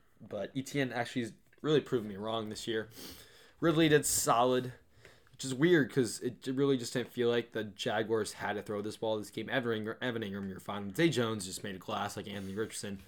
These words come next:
Christian Kirk is still a solid flex. Uh, Bills side of the ball, I don't wanna hit the panic button on James Cook, but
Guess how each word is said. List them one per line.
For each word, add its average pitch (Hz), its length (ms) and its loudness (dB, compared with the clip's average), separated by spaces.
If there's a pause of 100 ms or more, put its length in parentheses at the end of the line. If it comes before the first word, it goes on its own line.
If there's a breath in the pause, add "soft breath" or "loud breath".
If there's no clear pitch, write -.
(280 loud breath)
Christian 131 260 -2
Kirk 110 260 -2 (220)
is 127 100 -2
still 127 200 0
a - 20 -6
solid 104 380 0
flex. - 560 0 (400 loud breath)
Uh, 107 100 -2
Bills 160 320 2
side 151 160 8
of 143 60 4
the - 40 -2
ball, 117 400 4 (2000 soft breath)
I 123 140 4
don't 160 140 8
wanna 175 140 4
hit 151 160 -2
the - 60 -4
panic 127 420 -6
button 139 200 2
on 113 140 -2
James 110 300 -4
Cook, 120 300 0 (1500 loud breath)
but 98 340 -2